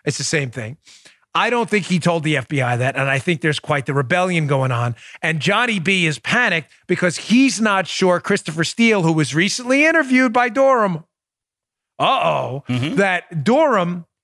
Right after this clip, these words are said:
Speaker 1: may have some answers about this, and he's afraid Christopher Steele's not gonna stick to the script. Covered that in the last few shows.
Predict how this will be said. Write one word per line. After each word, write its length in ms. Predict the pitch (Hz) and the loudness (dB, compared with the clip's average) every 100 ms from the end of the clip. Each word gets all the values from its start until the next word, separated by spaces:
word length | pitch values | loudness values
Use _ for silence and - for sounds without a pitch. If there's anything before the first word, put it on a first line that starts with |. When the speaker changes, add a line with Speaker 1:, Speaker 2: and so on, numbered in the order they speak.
| _ _ | _ _
Speaker 1:
may 300 | 160 180 208 | 0 2 2
have 240 | 190 190 170 | 0 -2 -4
some 180 | - 180 | -2 2
answers 540 | 190 180 - 95 - | 2 0 -6 -12 -10
about 320 | 147 156 147 | -4 -2 -2
this, 180 | 156 139 | -2 -2
and 140 | 160 | 0
he's 140 | 165 147 | 0 0
afraid 360 | 139 226 226 | 0 0 0
Christopher 380 | 170 214 - 165 | 0 -2 -2 -6
Steele's 340 | 165 247 233 165 | -2 0 0 0
not 140 | 160 | -2
gonna 140 | 175 | -2
stick 260 | 143 - 135 | -4 -4 -6
to 100 | 156 | -6
the 60 | 143 | -8
script. 400 | - 240 - _ _ _ _ _ _ _ _ _ _ | -2 -2 -2 _ _ _ _ _ _ _ _ _ _
Covered 280 | 175 185 190 | -2 0 0
that 180 | 185 170 | -2 -2
in 40 | |
the 80 | 170 | -2
last 240 | 165 151 | -2 -4
few 140 | 160 147 | -6 -4
shows. 420 | - 107 76 | -4 -8 -10